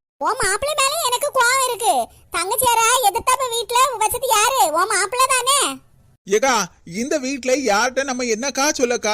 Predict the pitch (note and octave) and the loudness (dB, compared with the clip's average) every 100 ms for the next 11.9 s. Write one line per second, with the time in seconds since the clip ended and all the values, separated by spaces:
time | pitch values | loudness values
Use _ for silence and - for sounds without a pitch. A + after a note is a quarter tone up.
0 | A3 B3+ D4 A#3 C4 D#4 A#3+ A3 D4 D4 | -2 -4 0 0 2 2 2 2 2 0
1 | D4+ A#3+ A#3+ C4 A#3+ G#3+ A#3 B3+ _ _ | 0 -2 0 -2 0 -2 -2 -4 _ _
2 | _ - G#3+ C#4 C4+ B3 B3+ B3+ C#4 A3+ | _ -6 -4 -2 0 0 2 0 0 -2
3 | - _ - F3 G3+ A3 G#3+ A#3 C#4+ C4 | -6 _ -6 -4 -2 -2 -2 2 2 2
4 | D3 - - A3+ A3 G3+ A#3+ A#3 G#3+ C4 | -2 -10 -6 -4 -2 0 0 -2 -2 0
5 | G#3 D#3 G3 A3+ A3+ G#3+ A3 C#4 A#3+ A3+ | 0 -2 -2 0 0 0 0 0 0 -2
6 | G#3 A#3 A3+ C4 B3 G#3+ A#3+ A#3 G#3+ C#4+ | -4 -4 2 2 2 0 0 -2 0 2
7 | C4 C4 A#3+ A#3 A#3+ A#3 A3 G3+ C4 D#4+ | 2 0 -4 -2 0 0 -2 -4 -2 0
8 | A#3+ A3+ G3+ F3+ - _ _ - _ F3 | 2 0 2 0 -2 _ _ -20 _ -2
9 | G3 D4 E3+ C3 - - D#3+ D3+ G3+ D4 | 0 2 0 -4 -14 -10 -6 0 2 4
10 | C4+ C4+ D#4 G#3+ F3 C#4 D#4 D4+ D#4 F#4 | 2 0 0 -2 0 0 0 0 0 0
11 | D4+ C4+ C4+ C4 C4+ B3+ A3+ D#4 G#3 | 0 0 0 0 -2 -2 0 0 -2